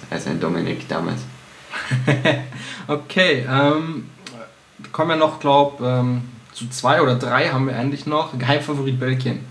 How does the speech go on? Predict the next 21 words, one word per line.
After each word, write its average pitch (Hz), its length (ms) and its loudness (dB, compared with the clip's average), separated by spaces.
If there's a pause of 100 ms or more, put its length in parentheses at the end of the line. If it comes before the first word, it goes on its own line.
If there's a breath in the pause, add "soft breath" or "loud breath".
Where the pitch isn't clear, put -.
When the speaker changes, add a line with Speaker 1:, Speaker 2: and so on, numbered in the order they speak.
(960 loud breath)
Speaker 2:
Äh, 131 300 4
jetzt 131 160 2
will 135 100 4
ich 135 140 2
schon 135 180 4
von 135 140 2
dir 135 180 6
Hand 135 160 4
aufs 139 220 -2
Herz 139 240 -2
wissen, 139 420 2
wie 143 140 2
Geheimfavorit, 143 1200 0
äh, 131 260 2
ist 143 140 -2
er 139 180 2
wirklich 147 440 4
oder 135 140 4
ist 131 140 0
es 135 160 -4
so, 131 380 2